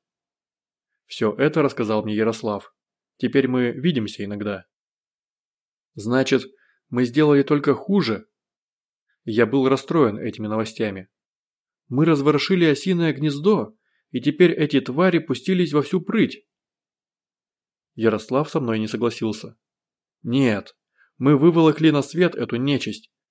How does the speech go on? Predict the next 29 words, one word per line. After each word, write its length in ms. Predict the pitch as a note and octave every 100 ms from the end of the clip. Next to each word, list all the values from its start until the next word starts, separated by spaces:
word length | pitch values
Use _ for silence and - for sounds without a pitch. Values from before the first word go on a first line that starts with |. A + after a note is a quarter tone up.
| _ _ _
Теперь 280 | A#2+ D3+ D3
все 280 | C3+ F3+ F3
будут 320 | C3 A#2+ A2
знать, 340 | A#2 E3 F3+ - _
что 240 | - - C#3+
это 180 | D#3+ E3
не 100 | E3
просто 380 | E3 F#3+ F#3
детские 460 | G#2+ C3 C#3+ - A2
пугалки. 600 | C3 C3 C#3+ G#2+ - - _ _ _ _ _ _
Теперь 320 | A#2+ C#3 C#3
все 340 | C#3 - F3
будут 320 | C3+ A#2+ A#2 A2
знать, 320 | D#3+ E3+ - _ _
как 220 | D3 C#3+
они 140 | C#3
опасны. 600 | D3 D3 E3 B2 - G2+ _ _ _ _ -
За 200 | B2 A#2
них 220 | B2 A#2
возьмутся. 640 | B2+ B2+ D#3+ C#3+ - G#2 _ _ -
Вот 240 | A#2+ B2
увидишь, 640 | D3 E3 F#3+ A#2+ G2+ - -
за 260 | G#2+ A2+ A2+
них 240 | B2+ D#3
возьмутся. 720 | E3+ D3+ F3 F#3 - - - _ _ _ _ _ _ _
А 120 | -
люди, 280 | A2 D3+ D3+
зараженные 600 | A2+ A#2+ B2 D3 C#3+ A#2
плесенью, 600 | A2 E3+ G3 C3 G#2+ G2